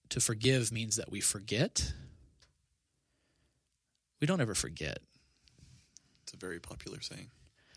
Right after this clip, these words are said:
Speaker 1: Yeah.
Speaker 2: Forgive and forget.
Speaker 1: There's a,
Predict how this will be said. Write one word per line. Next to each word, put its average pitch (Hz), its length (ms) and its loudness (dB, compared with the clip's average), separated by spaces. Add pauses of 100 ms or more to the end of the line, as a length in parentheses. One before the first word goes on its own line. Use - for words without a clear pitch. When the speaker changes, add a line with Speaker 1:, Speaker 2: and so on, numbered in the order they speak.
(380)
Speaker 1:
Yeah. 98 160 -4 (400)
Speaker 2:
Forgive 98 260 -10
and 98 100 -14
forget. - 260 -10 (760)
Speaker 1:
There's 120 180 6
a, 117 120 6